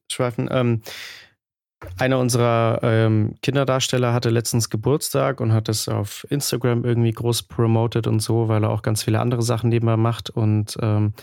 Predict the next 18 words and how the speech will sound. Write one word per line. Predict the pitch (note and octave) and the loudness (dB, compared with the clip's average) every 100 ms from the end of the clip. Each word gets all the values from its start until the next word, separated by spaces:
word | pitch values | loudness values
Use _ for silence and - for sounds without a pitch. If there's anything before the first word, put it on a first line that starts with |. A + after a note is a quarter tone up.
| - - - _ _ _ _ | -20 -20 -20 _ _ _ _
ich | - | -4
hab | A2 | 0
dann | A#2 A2 | 0 0
zufällig | C3+ B2 B2+ - | -2 -2 -2 -2
gesehen, | A#2 A2+ B2+ C3 B2+ - _ _ _ _ _ _ _ _ _ _ | -2 2 2 2 0 -6 _ _ _ _ _ _ _ _ _ _
wer | A#2 A#2+ B2 | 0 2 2
seine | A2+ A#2+ A#2 A2 | 2 2 2 0
Geburtstagsstories | A#2 C3+ C#3+ - A2 - A2+ A2+ A2 | 0 0 -2 -4 -4 -2 0 0 0
geteilt | A2+ - A2+ C3+ C#3+ | -4 0 0 0 0
hat | B2+ - | 0 0
oder | A#2 | 0
da | A2 A2+ | 0 0
auch | A2+ A2 | 0 -2
irgendwie | A#2 A2+ G#2+ A#2+ | 0 0 0 0
ihm | A2 | 0
Glückwünsche | B2+ C3+ - A#2 A2 | 0 -2 -2 -2 0
gesendet | G#2 G#2+ G#2+ G#2 | 0 2 2 2
hat. | A#2 B2+ | -2 -2